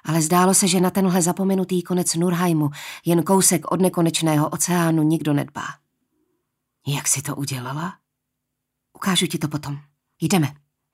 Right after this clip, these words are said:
Harari se chopil její paže, společně vyšplhali do staré stoky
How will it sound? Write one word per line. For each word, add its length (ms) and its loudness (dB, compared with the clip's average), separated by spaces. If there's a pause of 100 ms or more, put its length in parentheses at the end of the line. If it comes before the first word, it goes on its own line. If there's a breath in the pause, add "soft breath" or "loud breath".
(460 soft breath)
Harari 420 2
se 160 2
chopil 280 0
její 280 4
paže, 300 0 (340 loud breath)
společně 540 0
vyšplhali 480 2
do 120 0
staré 300 0
stoky 420 -4